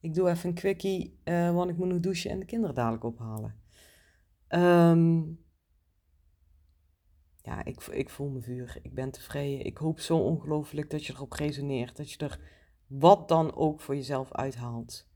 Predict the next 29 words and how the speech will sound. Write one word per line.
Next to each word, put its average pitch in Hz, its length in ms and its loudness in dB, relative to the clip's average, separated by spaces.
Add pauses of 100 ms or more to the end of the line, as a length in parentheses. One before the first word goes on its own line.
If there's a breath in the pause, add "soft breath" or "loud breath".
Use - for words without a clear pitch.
(520)
En, 135 260 -6
ehm, 131 360 -6 (480)
dan 139 220 -4
ga 147 160 -2
ik 143 120 -6
me 143 100 -4
nu 143 240 -4
echt 170 220 -4
maar 151 120 -6
even 139 200 -6
omkleden. 139 520 -6
Anders 135 280 -4
is 135 160 -8
de - 80 -14
paardrijmoeder 147 680 -6
dadelijk 135 260 -10
weer 123 140 -12
op 123 60 -14
het 120 80 -16
schoolplein. 131 640 -10 (1120 soft breath)
Rest 185 320 0
mij 165 140 6
niks 196 380 4
anders 117 540 -4
dan 127 160 -10
tegen 135 240 -6
jou 135 180 -2
te 131 120 -10
zeggen 143 420 -6